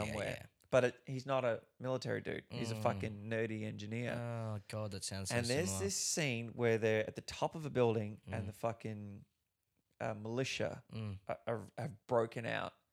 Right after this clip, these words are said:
Speaker 1: and they're coming for them and there's this fallen structure. It's the only thing
Speaker 2: Mm.
Speaker 1: that separates them.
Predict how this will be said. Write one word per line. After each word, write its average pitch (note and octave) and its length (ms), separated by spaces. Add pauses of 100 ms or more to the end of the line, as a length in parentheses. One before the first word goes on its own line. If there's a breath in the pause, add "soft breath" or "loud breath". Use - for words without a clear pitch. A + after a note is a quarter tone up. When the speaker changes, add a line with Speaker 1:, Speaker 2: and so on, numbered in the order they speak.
(520)
Speaker 1:
and G#2+ 120
they're G#2 80
coming C3 360
for A2 180
them G#2+ 160
and G#2+ 100
there's A2 200
this G#2 120
fallen B2 480
structure. A#2+ 460
It's - 160
the A#2+ 100
only A#2 120
thing G#2 120
Speaker 2:
Mm. A#2 40
Speaker 1:
that - 100
separates A#2 460
them. G#2 180